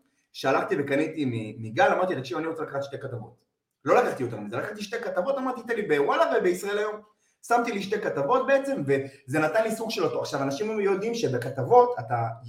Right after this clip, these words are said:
יש לך, אה, פיקים. מה זה כ-, מה זה פיקים? נגיד, אם העלית בוואלה או בישראל היום על מילת מפתח מסוימת,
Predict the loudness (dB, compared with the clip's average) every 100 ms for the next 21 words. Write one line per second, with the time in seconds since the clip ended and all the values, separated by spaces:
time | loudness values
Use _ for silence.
0 | -6 -2 -2 -2 -2 0 0 -4 -6 -8
1 | -8 -6 -2 -2 -4 -4 -2 -2 -2 -8
2 | -10 -10 -10 _ -20 -10 -6 -4 -2 0
3 | 0 0 0 2 4 4 2 -2 -4 -2
4 | -2 -2 -4 -6 -6 -10 -10 -10 -8 -4
5 | -2